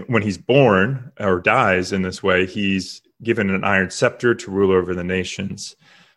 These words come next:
Um, and so, you know, we see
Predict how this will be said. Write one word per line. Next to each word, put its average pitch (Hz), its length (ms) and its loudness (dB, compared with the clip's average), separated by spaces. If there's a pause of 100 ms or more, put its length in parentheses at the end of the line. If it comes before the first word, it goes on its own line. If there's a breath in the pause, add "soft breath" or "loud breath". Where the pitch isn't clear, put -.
(160)
Um, 85 420 -8 (840)
and 120 140 0
so, 123 520 4 (160)
you 135 80 2
know, 117 80 4
we 117 100 2
see 156 380 0